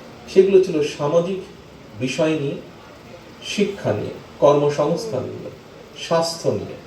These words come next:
পানি সমস্যা নিয়ে, এনভায়রনমেন্টাল সমস্যা নিয়ে, সামাজিক সমস্যা নিয়ে, এইরকম বিষয়গুলো ছিল, নারীর অধিকার নিয়ে,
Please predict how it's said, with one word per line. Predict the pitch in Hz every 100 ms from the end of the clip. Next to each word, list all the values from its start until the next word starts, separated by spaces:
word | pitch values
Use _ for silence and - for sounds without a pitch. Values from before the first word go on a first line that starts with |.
| -
পানি | 160 180
সমস্যা | 170 160 156 - - 90
নিয়ে, | 90 87 - - - -
এনভায়রনমেন্টাল | 143 151 160 165 165 160 160 143
সমস্যা | 135 131 127 -
নিয়ে, | - - - - - - -
সামাজিক | 170 156 147
সমস্যা | - 151 147 143 131
নিয়ে, | 92 - - - - - 220
এইরকম | 254 262 214 180 - - -
বিষয়গুলো | 120 185 190 170 147 131
ছিল, | 131 127
নারীর | 127 156 180 185 - - -
অধিকার | 175 185 196 175 139
নিয়ে, | 110 95 -